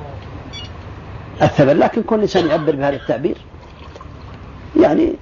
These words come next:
النبي عليه الصلاة والسلام يقول: "أنت من، مع من أحببت".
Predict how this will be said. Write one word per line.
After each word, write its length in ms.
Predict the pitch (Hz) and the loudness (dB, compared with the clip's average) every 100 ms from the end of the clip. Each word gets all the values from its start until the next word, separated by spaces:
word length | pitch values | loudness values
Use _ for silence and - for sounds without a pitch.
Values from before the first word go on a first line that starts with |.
| - - - - - | -12 -20 -18 -12 2
النبي 320 | 185 170 151 | 4 6 4
عليه 200 | 127 143 | 4 0
الصلاة 200 | 123 - | -4 -4
والسلام 300 | 131 - 147 151 | -4 0 0 0
يقول: 320 | - 92 92 - - - - - - - - | -2 0 0 -6 -16 -18 -18 -18 -18 -8 4
"أنت 260 | 208 220 190 | 6 6 4
من، 380 | 180 175 160 170 | 2 2 0 0
مع 200 | 165 175 | 2 0
من 160 | 160 | -2
أحببت". 340 | 127 - - | -4 -4 -4